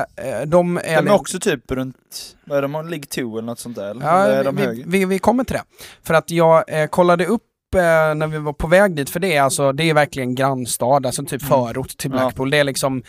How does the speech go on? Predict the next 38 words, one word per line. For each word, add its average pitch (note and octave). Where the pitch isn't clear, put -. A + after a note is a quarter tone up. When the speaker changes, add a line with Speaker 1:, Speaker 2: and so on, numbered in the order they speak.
Speaker 1:
t-, C3+
eh, C#3
spårvagn C#3
tio B2+
minuter, A#2
så C#3
Speaker 2:
Mm, C3+
Speaker 1:
är B2+
det C3
Speaker 2:
okej. A#2
Speaker 1:
i -
Fleetwood. B2+
Så -
de D3
hänger C#3+
ju C#3+
typ -
ihop, D3
de D#3+
där C3+
två B2+
städerna. A2
Så D3
när E3
vi E3
kom F3+
dit G#3
då, D3
så C#3+
de D#3+
är D#3+
kända, D#3
de C#3+
har D3
en C#3
ganska, C#3
en C#3+
typ -